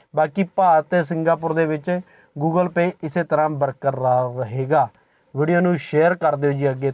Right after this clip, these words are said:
ਧੰਨਵਾਦ, ਸਤਿ ਸ਼੍ਰੀ ਅਕਾਲ ਜੀ। ਭਾਰਤ ਵਾਸੀਆਂ ਨੂੰ, ਪੰਜਾਬ ਵਾਸੀਆਂ ਨੂੰ ਘਬਰਾਉਣ ਦੀ ਲੋੜ ਨਹੀਂ ਮਿੱਤਰੋ, ਆਪਣੇ Google Pay ਇਸੇ ਤਰ੍ਹਾਂ ਚੱਲਦੇ ਰਹਿਣਗੇ। ਪਰ ਆਉਣ ਵਾਲੇ ਸਮੇਂ ਦੇ ਵਿੱਚ ਕੁਝ ਵੀ ਹੋ ਸਕਦਾ, ਬੰਦ ਵੀ ਕਰ ਸਕਦੇ ਨੇ। ਜੇ ਉੱਥੇ ਬੰਦ ਕਰ ਸਕਦੇ ਨੇ ਤਾਂ ਇੰਡੀਆ ਦੇ ਵਿੱਚ ਵੀ ਬੰਦ ਕਰ ਸਕਦੇ ਨੇ।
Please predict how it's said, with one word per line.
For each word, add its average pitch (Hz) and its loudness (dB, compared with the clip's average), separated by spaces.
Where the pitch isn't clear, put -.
ਧੰਨਵਾਦ, 139 2
ਸਤਿ 135 -6
ਸ਼੍ਰੀ 135 -18
ਅਕਾਲ 117 -10
ਜੀ। 151 -8
ਭਾਰਤ 180 2
ਵਾਸੀਆਂ 156 0
ਨੂੰ, 175 0
ਪੰਜਾਬ 151 4
ਵਾਸੀਆਂ 147 0
ਨੂੰ 151 -4
ਘਬਰਾਉਣ 143 2
ਦੀ 147 -4
ਲੋੜ 139 0
ਨਹੀਂ 147 -2
ਮਿੱਤਰੋ, 147 -2
ਆਪਣੇ 156 2
Google 151 0
Pay 160 -2
ਇਸੇ 143 -6
ਤਰ੍ਹਾਂ 156 2
ਚੱਲਦੇ 143 2
ਰਹਿਣਗੇ। 151 2
ਪਰ 170 2
ਆਉਣ 190 4
ਵਾਲੇ 220 4
ਸਮੇਂ 196 2
ਦੇ 196 4
ਵਿੱਚ 190 0
ਕੁਝ 214 -8
ਵੀ 247 0
ਹੋ 196 2
ਸਕਦਾ, 165 2
ਬੰਦ 175 0
ਵੀ 220 2
ਕਰ 202 2
ਸਕਦੇ 202 4
ਨੇ। 202 2
ਜੇ 202 4
ਉੱਥੇ - 0
ਬੰਦ 190 2
ਕਰ 180 4
ਸਕਦੇ 180 2
ਨੇ 185 4
ਤਾਂ 196 4
ਇੰਡੀਆ 170 0
ਦੇ 180 2
ਵਿੱਚ 170 -4
ਵੀ 170 -2
ਬੰਦ 147 -2
ਕਰ 143 0
ਸਕਦੇ 139 0
ਨੇ। 170 -2